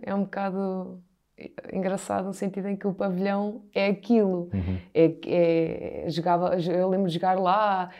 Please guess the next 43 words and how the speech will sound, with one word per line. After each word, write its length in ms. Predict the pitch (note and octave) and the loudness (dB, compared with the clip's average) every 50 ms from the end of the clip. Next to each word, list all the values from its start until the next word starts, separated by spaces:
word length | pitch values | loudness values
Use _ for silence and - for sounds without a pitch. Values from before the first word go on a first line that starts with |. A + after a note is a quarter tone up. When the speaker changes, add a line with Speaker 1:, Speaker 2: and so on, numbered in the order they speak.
| - - - - - _ - | -20 -20 -20 -20 -16 _ -2
Speaker 1:
e 540 | E3 E3 E3 E3 E3 E3 E3 E3 E3 E3 D#3+ E3 | 0 0 2 2 0 0 0 -2 -2 -4 -4 -8
ser 240 | - - F#3 F#3 F3+ | -8 -4 0 2 2
miúda 320 | E3+ E3+ E3+ F3+ E3+ D#3+ | 4 4 4 4 2 2
também, 320 | E3 - D#3 D3+ D3+ D#3+ D#3+ | 0 0 -4 -2 -2 0 -2
eu 80 | D3+ | -2
tinha 360 | D3+ - E3 D#3 D#3 D#3 D#3+ | -2 -4 -4 -4 -2 -2 -2
o 200 | D#3+ D#3 D#3+ D#3+ | -2 -2 -2 -4
sangue 280 | D3+ - - E3 E3 F3 | -6 -4 -2 0 2 0
a 40 | E3+ | 0
ferver 560 | F3 - F3 E3 D#3+ D3 D#3+ E3 F3 E3+ E3+ | 0 0 -2 0 0 2 4 4 4 4 4
de, 340 | D#3+ E3+ E3 E3+ E3 E3 E3 - | 2 2 2 2 2 0 -4 -12
de 80 | - - | -16 0
sempre 720 | - - G3+ F#3+ G3+ G#3 G3 - F3+ F3 E3 D#3+ D#3+ E3 | 6 6 6 8 6 4 2 0 0 0 0 2 2 2
e, 400 | D#3 D3+ D#3 D3+ D3+ D3+ D3+ D3+ - - - - - - _ - | 2 2 4 4 2 2 -2 -6 -10 -20 -20 -20 -20 -12 _ 4
e, 380 | E3+ F3 E3+ E3 D#3+ D#3+ D#3 D#3 D#3 D3+ D3+ D3+ D3+ D#3 E3 E3+ - | 6 8 10 10 8 8 6 4 2 0 -2 -2 -4 -6 -8 -4 2
mais 200 | F3+ F3+ F3+ E3+ | 4 6 6 6
uma 120 | F#3+ F#3 E3+ | 6 4 6
vez 160 | F3+ F#3+ F3+ | 6 4 4
o 20 | |
papel 300 | F3+ F3+ E3+ - F3+ F3 | 2 0 2 4 4 4
que 100 | F3 F3 | 4 4
me 100 | F3 E3+ | 2 4
era 180 | E3+ F3+ F3+ E3+ | 4 6 4 4
dado 580 | D#3 D#3+ E3+ F3 F#3 F#3+ F#3+ F3+ D#3+ E3+ E3+ | 4 4 4 4 4 4 2 2 2 4 4
era 180 | E3+ E3+ E3+ F3 | 6 6 6 4
muito, 320 | F3 E3+ E3+ F3 E3+ - F3 | 4 2 0 -2 -4 -2 -2
eu 120 | E3 E3 | -2 -2
queria 220 | D#3+ - F3 F3 E3+ | -2 0 0 2 2
muito 260 | E3 E3+ F#3 F3 - | 2 2 0 0 -2
fazer 300 | - F3 D#3 D#3+ E3+ F3 | -2 -2 0 0 -2 -2
aquilo 500 | F#3+ E3 - E3+ E3+ F#3 F#3 F3+ F3 F3 | -4 -4 -4 -2 0 0 2 2 2 0
e 40 | E3 | 0
estar 260 | E3+ - D#3+ E3+ E3+ | 0 -2 -4 -2 -2
bem 440 | D#3 D#3+ D#3+ F3 F3 F3 E3+ E3+ E3 | -2 -2 0 0 0 0 0 0 0
e 20 | |
dar 180 | D#3 E3 E3 E3+ | 0 0 0 0
o 180 | E3+ E3+ E3 | 0 -2 -2
máximo 380 | E3+ F3 F3 F3 - F3+ F3 D#3+ | -2 -4 -4 -4 -2 -2 -2 -2
de 60 | D#3+ | -2
mim 200 | E3 E3+ F3+ F3 | -2 0 0 0
à 100 | F3 F3 | 0 -2
equipa. 540 | F3+ F3 - - F#3+ G3+ F#3+ - F3+ E3 D#3+ A2 | -2 -4 -2 -2 -2 -2 -2 -4 -4 -4 -4 -4
Speaker 2:
Uhum. 240 | G#2 G2+ G2+ G2+ | -4 -2 -2 -4